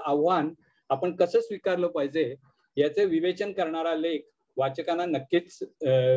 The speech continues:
विचार करायला, अ, विचार करायला लावणारा आहे. या अंकात डॉक्टर दाभोळकरांच्या विचारांचा, त्यांच्यावर पडलेल्या प्रभावाबद्दल, अ, प्रसिद्ध लेखक अच्युत गोडबोले, नंतर,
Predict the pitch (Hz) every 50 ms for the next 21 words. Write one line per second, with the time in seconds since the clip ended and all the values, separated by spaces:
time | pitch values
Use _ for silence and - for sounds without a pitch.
0 | 127 120 135 131 - 156 143 143 - - 127 131 131 131 131 143 135 120 117 -
1 | - _ _ _ _ _ - 131 120 117 117 117 113 113 120 - - 156 139 131
2 | 135 156 147 147 - 147 131 131 135 131 135 131 127 123 113 107 117 113 110 117
3 | 110 95 - - 92 - _ _ _ _ _ _ _ _ _ _ _ 123 131 156
4 | 165 170 160 160 156 - 175 180 180 - - 170 143 - - 156 151 143 139 139
5 | 151 165 165 170 160 165 170 170 160 180 175 156 143 139 - 156 151 147 156 151
6 | 151 147 160 156 143 131 139 - _ _ _ 139 139 135 135 165 160 160 170 175
7 | 175 170 - 156 139 143 151 156 151 156 151 - 143 139 143 139 143 147 147 143
8 | 147 143 139 135 135 139 139 135 135 131 - _ _ _ _ _ _ _ - 117
9 | 123 120 120 120 117 113 - _ _ _ _ _ _ 135 123 127 - _ 139 139
10 | 135 - 147 135 139 151 139 135 135 131 131 - 143 139 - 156 - - 131 -
11 | - 165 147 135 127 147 139 131 131 139 135 135 139 135 131 127 131 - - _
12 | _ _ _ _ _ _ _ _ - - 127 123 120 - 139 131 127